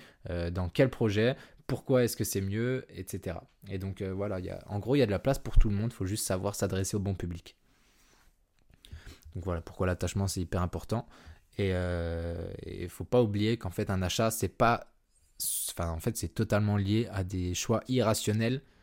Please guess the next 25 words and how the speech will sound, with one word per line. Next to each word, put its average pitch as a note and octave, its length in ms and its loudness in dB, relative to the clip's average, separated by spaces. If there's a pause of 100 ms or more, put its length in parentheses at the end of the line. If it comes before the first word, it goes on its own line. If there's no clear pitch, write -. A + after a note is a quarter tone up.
(340)
Donc, F2+ 200 -4
euh, F#2 140 2
c'est E2+ 160 0
pas B2 100 4
on A2+ 80 6
choisit F#2+ 340 2
avec F2 220 0
la F2 80 0
raison, F2 400 0
on G2 80 -6
choisit F2+ 320 -4
ça A2+ 160 -2
avec F2 160 -4
les E2+ 160 -4
émotions. F2+ 380 -4 (360)
Des F#2 80 -2
fois, - 140 -2
on A2 60 0
va F2+ 80 -2
choisir F#2 340 -2
des, E2+ 300 -6
des F2 100 -4
choses A#2+ 340 0 (280)
parce - 180 -2
que A2 240 0